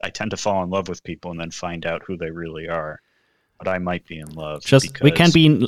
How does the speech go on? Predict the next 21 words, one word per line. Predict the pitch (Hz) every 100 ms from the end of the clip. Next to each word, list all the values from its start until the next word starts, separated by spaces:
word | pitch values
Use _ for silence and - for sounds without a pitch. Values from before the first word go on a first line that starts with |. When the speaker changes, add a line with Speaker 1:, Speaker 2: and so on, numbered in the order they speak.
| -
Speaker 2:
in |
love | 131 127 131 135
with | 120
Gregor | 120 117
Gillespie, | 110 110 117 - 127 117 - _ _ -
um, | 104 98 101 95 92 - _ - _ _ _
and | 78 104
Speaker 1:
I |
can | 101 143
be | 120 113
in | 98
love | 107 101
with | 95 -
one | 101 87
aspect | 87 - - 78 -
of | -
Gregor | - 85 85
Gillespie. | - 80 82 101
Speaker 2:
Yes, | 101 -
his | - 120
fighting. | - 110 104 - 107 107